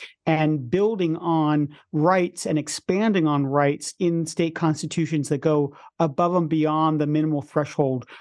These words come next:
of protections that are afforded to us under the United States Constitution. And this is something in the abortion context we've seen, uh, advocates use successfully in striking down South Carolina's abortion law.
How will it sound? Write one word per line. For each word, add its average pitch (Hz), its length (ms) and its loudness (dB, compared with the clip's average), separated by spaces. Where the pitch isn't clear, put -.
of 165 140 0
protections 160 640 -2
that 147 100 2
are 143 80 4
afforded 233 440 0
to 160 160 2
us 147 200 0
under 165 220 2
the 151 100 0
United 147 320 0
States 185 260 -2
Constitution. 143 720 -4
And 165 160 2
this 190 140 -2
is 214 100 -2
something 175 280 0
in 151 60 2
the 147 60 2
abortion 180 400 0
context 190 540 0
we've 151 160 0
seen, 165 400 0
uh, 151 240 4
advocates 165 480 -2
use 165 200 0
successfully 160 680 0
in 160 80 -2
striking 156 460 0
down 139 300 0
South 143 280 -2
Carolina's 143 580 0
abortion 180 480 0
law. 180 280 2